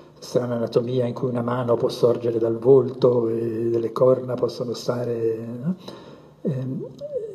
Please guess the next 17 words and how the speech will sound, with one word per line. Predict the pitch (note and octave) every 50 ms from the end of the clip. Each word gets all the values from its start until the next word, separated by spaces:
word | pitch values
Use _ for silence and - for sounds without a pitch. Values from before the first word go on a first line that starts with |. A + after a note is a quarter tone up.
| F#4+ -
e | - F#3 F3+
mi, | F#3 G3+ A3+
mi | A3+ G3+
è | -
sembrato | - C4 C#4 C4 F#3 - - - C3+
che, | C3 - D3+ D3 - -
che | - G#3 F3+ D#3 D3+
di, | D3 D3+ D#3 D3+
di | D3+ D3+ E3
capire | - F#3 E3+ - F#3 D3 C3
in | C3
modo | C#3 D3+ - D3+
nuovo | D3 D3 D3+ C#3 A#2+ A2+ - A#2+ A#2
questa | A2+ C3 B2+ - - - C3 A#2+ B2+ -
anatomia, | B2 B2+ A#2+ A#2 - C#3+ B2+ B2+ A#2+ A#2 A#2 B2+ D#3 E3
eh, | - - - - - - - - - - - - - G#4 - -
sulla, | - - - - G3 F3+ F3+ F3 E3+ D#3+ D#3 D3 C#3 C#3 C3 B2+ B2+ B2+